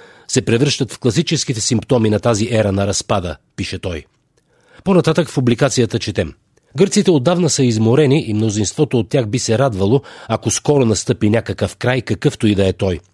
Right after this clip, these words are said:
просто за да могат да започнат наново. Краят би могъл да бъде гръцкият банкрут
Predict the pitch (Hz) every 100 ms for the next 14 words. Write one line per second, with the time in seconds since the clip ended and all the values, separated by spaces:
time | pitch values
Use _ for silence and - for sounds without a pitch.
0 | _ _ - 170 - 139 113 107 120 113
1 | 104 98 95 - 101 101 95 - 104 98
2 | 98 82 - _ _ _ _ - 165 180
3 | 139 175 156 175 139 143 151 156 - -
4 | 117 151 - 151 123 127 127 190 - -